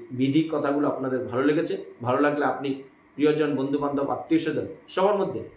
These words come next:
একটু শেয়ার করে দিন, তাহলে আপনার মাধ্যমে তারাও জানতে পারবে যে এই শয়ন একাদশী কেন করা উচিত। আর একাদশী দিন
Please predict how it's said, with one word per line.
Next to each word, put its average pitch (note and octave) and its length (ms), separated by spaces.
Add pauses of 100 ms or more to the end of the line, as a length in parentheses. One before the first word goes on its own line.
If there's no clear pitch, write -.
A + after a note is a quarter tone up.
(120)
একটু C#3+ 180
শেয়ার C#3+ 320
করে C3 120
দিন, A2 160 (320)
তাহলে D#3+ 200
আপনার D#3+ 400
মাধ্যমে G3+ 380
তারাও D3 380
জানতে D3+ 300
পারবে C3+ 300 (300)
যে B2 380 (320)
এই D#3 160
শয়ন C#3+ 320
একাদশী C#3+ 540
কেন B2+ 200
করা - 280
উচিত। - 220 (600)
আর - 380
একাদশী E3+ 460
দিন G3 260